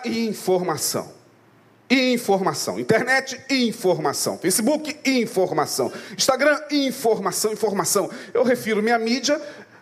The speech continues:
de todas as modalidades, não só televisão, como mídias sociais,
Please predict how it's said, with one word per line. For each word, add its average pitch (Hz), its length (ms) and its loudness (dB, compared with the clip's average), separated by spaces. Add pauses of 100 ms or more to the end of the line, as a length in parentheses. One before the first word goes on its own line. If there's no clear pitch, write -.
(420)
de 165 140 -4
todas 262 260 2
as 220 100 2
modalidades, 160 600 2
não 185 140 0
só 185 140 0
televisão, 170 440 0
como 226 160 0
mídias 175 380 0
sociais, 123 1000 0